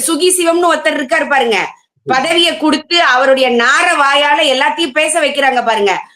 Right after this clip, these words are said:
அவர் பேசுறாரு, இது வந்து சமணர்களுடைய தூண் அப்படின்னு. நீங்க முதல்ல முடிவுக்கு வாங்க, அது சமணர் தூணா, இல்ல நில அளவைக்கல்லா, இல்ல எங்களை எல்லாம் ஏமாத்தி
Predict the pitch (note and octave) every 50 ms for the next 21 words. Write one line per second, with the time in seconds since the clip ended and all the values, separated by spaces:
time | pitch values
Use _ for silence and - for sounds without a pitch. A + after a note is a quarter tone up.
0 | _ _ - A3+ C4+ D#4+ E4+ D#4 - E4 F4 F#4 F#4 F#4 F4 E4+ D#4+ D4+ D#4+ F#4
1 | E4+ D#4 B3+ C#4+ B3+ C4+ C#4 D4+ F4 E4+ D4+ B3+ A3 - - B3+ B3+ D4 E4+ F4
2 | F4 E4+ C#4 D#4 D4+ C4+ C4 A#3+ A#3+ A#3+ A3+ A#3 - D4 C#4+ C4+ B3+ A#3 A3+ G#3+
3 | A3 A#3+ A3+ G#3+ G3+ F#3+ - - _ _ _ _ - A#3 C4 C4+ C4+ C4+ C4 C#4
4 | D4+ E4 F4+ D#4 D4 D4+ D4 E4+ E4+ E4+ B3+ - D4+ C#4 C4 B3+ B3+ B3+ C4+ C4
5 | C4 B3 A#3+ B3 B3+ C4 B3+ C4+ C#4+ D4+ D4+ C#4 - - B3+ A#3 A3+ A3+ A#3 A#3+
6 | B3 C4 C4 - - - _ _ _ A#3+ C4+ D4 D4+ D4 C#4 B3+ B3+ C4 C#4+ E4
7 | D#4+ C#4+ B3+ B3+ C4+ C#4 C#4+ C4+ C4 - - B3+ A3 A3 A3+ A#3+ B3+ C4+ C#4 C#4+
8 | C#4+ - - _ _ B3+ C#4 D#4 E4+ E4 C#4+ C4 C4+ C4+ C#4+ C#4+ C4+ C4+ C4+ D4
9 | E4+ F4 D4 C4+ C4 C#4+ C#4+ D#4 D#4 D#4 D4+ D4+ - D#4+